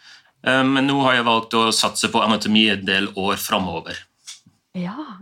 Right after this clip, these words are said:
Speaker 2: og det høres ut som en
Speaker 1: Mm.
Speaker 2: veldig spennende bakgrunn, da, og hyggelig at du kom til
Speaker 1: Mm.
Speaker 2: Norge, delvis på grunn av kjærlighet også.
Speaker 1: Mm.
Speaker 2: Du er jo også førsteforfatter på en nylig publisert, eh, debattartikkel i tidsskriftet som dreier seg om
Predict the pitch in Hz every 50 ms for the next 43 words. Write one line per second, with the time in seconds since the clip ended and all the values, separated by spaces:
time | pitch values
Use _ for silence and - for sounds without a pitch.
0 | 254 - 185 165 165 202 247 277 240 220 196 202 202 185 220 247 302 349 403 370
1 | 302 285 294 294 285 - 269 262 311 - - 233 233 233 220 233 233 254 233 208
2 | - - 196 214 262 403 359 254 226 226 233 240 247 240 247 262 214 180 180 185
3 | 185 - 208 214 233 226 - - 277 165 - 208 208 226 208 190 170 160 175 185
4 | 190 196 202 202 185 196 190 185 220 196 170 156 156 180 - - - 185 180 170
5 | 165 170 175 175 180 - - 202 170 160 160 165 - - 160 - - 208 254 320
6 | - - - - - - - - - - - - - 165 170 139 113 117 - -
7 | - _ _ 226 233 285 - 254 254 262 277 - - - 240 - - - 254 269
8 | - - 311 - - - 196 185 180 190 202 190 - - 202 208 220 - - 202
9 | 202 - - 190 185 190 190 185 190 196 196 202 196 190 185 190 170 170 - 170
10 | 175 175 175 - - 180 190 175 175 - _ _ - - 190 185 170 170 180 165
11 | 175 165 - _ - - 175 - - 165 - - 185 180 180 - - 180 175 170
12 | - - 165 - - - 190 170 165 - - - - 233 247 - - - - 202
13 | 190 196 196 196 - - 196 180 214 202 175 165 165 - 180 180 - 175 170 170
14 | 175 190 208 214